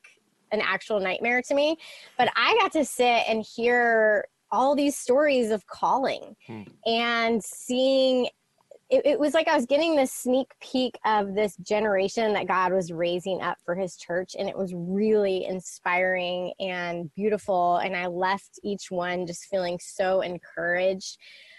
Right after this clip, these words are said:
Speaker 1: But I was looking for, you know, common factors, and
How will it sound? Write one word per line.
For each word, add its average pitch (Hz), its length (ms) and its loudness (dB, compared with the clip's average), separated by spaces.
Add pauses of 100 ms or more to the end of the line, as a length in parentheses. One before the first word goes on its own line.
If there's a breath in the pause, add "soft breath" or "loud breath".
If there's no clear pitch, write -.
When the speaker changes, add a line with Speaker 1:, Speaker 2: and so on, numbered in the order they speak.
(180 loud breath)
Speaker 1:
But 226 320 4
I 240 480 4
was 240 160 2
looking 320 320 2
for, 214 520 4
you 214 100 0
know, 190 180 2
common 247 400 0
factors, 208 840 2
and 196 500 -2